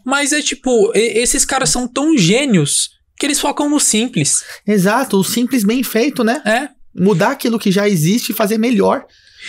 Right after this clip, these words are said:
Speaker 1: E eu tava, a gente até fez um, um vídeo, né, sobre a única coisa do Gary Keller, vai tá passando o cardzinho aqui. É, e o, o Gary Keller, ó, é, no livro ele fala que quando a Apple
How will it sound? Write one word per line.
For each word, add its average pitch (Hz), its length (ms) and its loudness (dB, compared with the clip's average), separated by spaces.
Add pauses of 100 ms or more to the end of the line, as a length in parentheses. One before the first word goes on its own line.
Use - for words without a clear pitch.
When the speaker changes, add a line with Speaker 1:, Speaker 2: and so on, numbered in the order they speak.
(120)
Speaker 1:
E 247 360 0
eu 196 100 2
tava, 214 420 0 (160)
a 175 80 0
gente 277 220 -2
até 320 160 -2
fez 320 180 0
um, 277 80 0
um 208 240 2
vídeo, 196 300 2
né, 185 100 4
sobre 170 540 0
a 151 100 0
única 165 300 -2
coisa 175 320 2
do 160 80 -2
Gary 151 240 2
Keller, 214 340 0
vai 170 140 0
tá 170 100 -4
passando 160 400 -4 (140)
o 147 160 -4
cardzinho 143 580 0
aqui. 240 300 -2 (580)
É, 135 560 2 (840)
e 185 280 4
o, 196 60 6
o 190 220 4
Gary 240 220 4
Keller, 262 360 -2
ó, 190 220 2
é, 185 120 2
no 190 140 4
livro 262 260 2
ele 220 180 0
fala 156 420 0
que 165 160 -2
quando 233 500 2
a 170 260 2
Apple 185 360 0